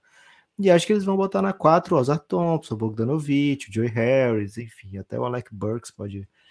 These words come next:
ficar defendendo os caras ali. Vamos botar esse time pra correr, vamos colocar esse time pra dar volume, vamos colocar esse time pra se conhecer e ver o que que ele, jogar em velocidade, jogar em transição, jogar com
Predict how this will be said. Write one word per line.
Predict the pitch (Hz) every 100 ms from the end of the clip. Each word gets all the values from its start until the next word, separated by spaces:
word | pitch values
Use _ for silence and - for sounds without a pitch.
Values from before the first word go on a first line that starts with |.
| _ _
ficar | - 120 110
defendendo | 104 98 107 104
os | 107 -
caras | 110 107
ali. | 110 110 131
Vamos | 127 156
botar | 180 175
esse | 165
time | 175 165
pra | 156
correr, | - 156 139 151 214 - -
vamos | 135
colocar | 135 127 127 127
esse | - 123
time | 123 117
pra | 120 120 113 110 104 98
dar | 123 131
volume, | 143 139 127 131 160 190 _ _ _ _ -
vamos | 127
colocar | 131 127 131
esse | 123
time | 131
pra | 123 131
se | 135
conhecer | - 139 135 - 131
e | 143
ver | 160
o |
que | -
que | -
ele, | 147
jogar | 127 139 143
em |
velocidade, | 147 151 143 156 123 127 151
jogar | 131 120 123
em |
transição, | 123 127 127 - 120 139
jogar | 123 117 117
com | - 120 113 104